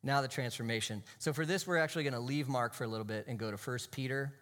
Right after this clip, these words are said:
Why did I pick First Peter? There's a lot of places you could go to look at how Jesus changes hearts. But hey, like we said, Mark is most likely written from Peter's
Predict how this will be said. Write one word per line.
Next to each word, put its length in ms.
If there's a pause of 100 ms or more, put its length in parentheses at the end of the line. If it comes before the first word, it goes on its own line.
(640)
Why 140
did 60
I 40
pick 220
First 260
Peter? 260
There's 140
a 60
lot 160
of 80
places 260
you 100
could 140
go 400
to 100
look 200
at 80
how 420 (460)
Jesus 400
changes 360
hearts. 520 (480)
But 100
hey, 100
like 160
we 100
said, 440 (260)
Mark 360
is 120
most 220
likely 360
written 420
from 240
Peter's 640